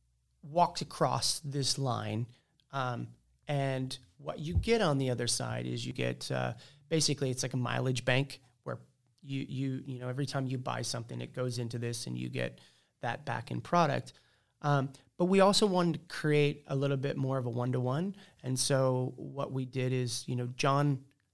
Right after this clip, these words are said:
John is a content machine. And so John is building content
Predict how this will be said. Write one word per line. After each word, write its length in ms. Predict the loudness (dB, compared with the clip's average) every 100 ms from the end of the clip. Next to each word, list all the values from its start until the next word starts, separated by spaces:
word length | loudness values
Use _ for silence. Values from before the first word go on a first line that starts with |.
| _ 2
John 200 | 4 4
is 100 | 2
a 60 |
content 440 | -2 -2 -2 -2 0
machine. 440 | 2 2 -2 -8 -16 _ _ _ _ _ -4
And 120 | -2
so 300 | 0 0 0
John 360 | 2 2 4
is 280 | 2 0 -6 -10 _ _ _ _
building 360 | 0 2 4 2
content 480 | 2 -2 -2 -4